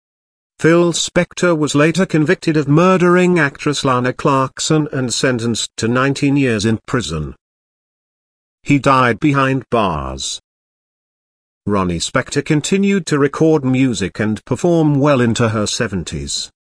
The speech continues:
Her family said she was filled with love and gratitude. Her joyful sound, playful nature and magical presence will live on in all who knew, heard or saw her.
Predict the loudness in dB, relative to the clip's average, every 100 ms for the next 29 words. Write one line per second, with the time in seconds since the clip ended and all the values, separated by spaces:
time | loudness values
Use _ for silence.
0 | _ _ _ _ _ _ _ _ _ _
1 | -2 -2 0 0 2 0 2 0 0 0
2 | 0 2 0 0 2 2 2 0 0 0
3 | 0 -2 0 -2 -2 -4 -6 -2 -2 -4
4 | -8 _ _ _ _ _ _ _ _ _
5 | _ _ _ _ -2 2 2 2 2 -2
6 | -2 -2 0 0 -2 -6 -8 -10 -20 _
7 | -6 -2 0 0 0 2 0 0 -2 0
8 | 2 0 2 -2 -2 -4 0 0 0 0
9 | 0 2 2 2 2 4 4 4 4 4
10 | 6 6 4 2 -4 _ 0 4 4 4
11 | 2 2 0 0 0 -2 -4